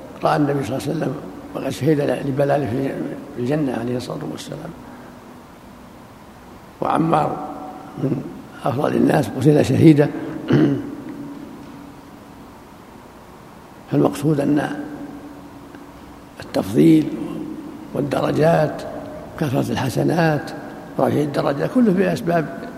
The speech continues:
الأعمال الصالحة والتقوى لله، لا بالأنساب والأموال. وفق الله الجميع.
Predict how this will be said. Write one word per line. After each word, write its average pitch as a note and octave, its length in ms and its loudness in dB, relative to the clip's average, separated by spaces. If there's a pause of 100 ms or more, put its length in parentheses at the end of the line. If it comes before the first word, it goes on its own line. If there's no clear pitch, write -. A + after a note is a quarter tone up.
(140)
الأعمال C#3 320 2
الصالحة - 580 -6
والتقوى - 420 -2
لله، B2 340 0 (720)
لا F3 120 6
بالأنساب D#3 560 2
والأموال. - 460 -2 (720)
وفق - 300 -2
الله B2 240 -2
الجميع. - 360 -6